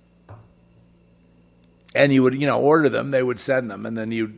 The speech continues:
you know, you go home and binge watch your, you know, whole, you know, eight C-,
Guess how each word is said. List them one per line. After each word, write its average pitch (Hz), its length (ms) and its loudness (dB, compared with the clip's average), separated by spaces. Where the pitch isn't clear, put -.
you 123 160 -4
know, 101 140 -6
you 113 120 -6
go 110 180 -2
home 113 140 -2
and 98 160 -6
binge 127 260 2
watch 104 400 -2
your, 107 260 -4
you 113 100 -8
know, 101 200 -8
whole, 107 380 -2
you 98 100 -10
know, 113 80 -6
eight 131 220 2
C-, 113 320 -4